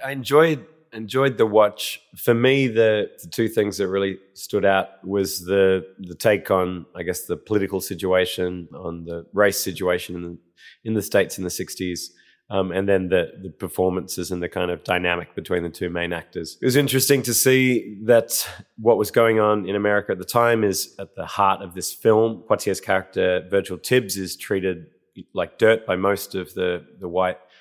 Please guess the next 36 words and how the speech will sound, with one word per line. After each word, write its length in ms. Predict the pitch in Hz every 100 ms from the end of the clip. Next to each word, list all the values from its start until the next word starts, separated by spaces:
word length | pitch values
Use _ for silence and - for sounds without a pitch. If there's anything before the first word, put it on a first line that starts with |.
| _ _
people 520 | - 107 - 98 92 -
in 120 | 90
the 60 |
town, 600 | 87 - 117 117 113 110
including 680 | 95 87 - 127 117 104 98 -
initially 640 | 98 101 - 98 92 90 -
Rod 180 | 90 85
Steiger's 440 | - 95 95 92
character, 520 | - 92 92 - 90 -
Gillespie, 540 | 98 104 104 - 104 98
the 140 | -
police 320 | - 113 113
chief, 440 | - 107 104 - - _ -
and 100 | 90
also 320 | 90 - 87
the 140 | 80
other 160 | 90 90
police 460 | 90 110 113 104 90
and, 160 | 85
and 120 | 82
also 240 | 87 82 90
other 160 | 82
people 260 | 82 85 90
in 100 | 98
the 80 | 92
town. 480 | - 80 90 95 -
He's 360 | 90 90 82 -
chased 400 | - 95 87 -
and 80 | 87
attacked 560 | - 98 - _ -
several 320 | - 104 95
times 400 | 76 - 76 78
through 140 | - 90
the 100 | 78
film 320 | 90 85 87
by 280 | 82 80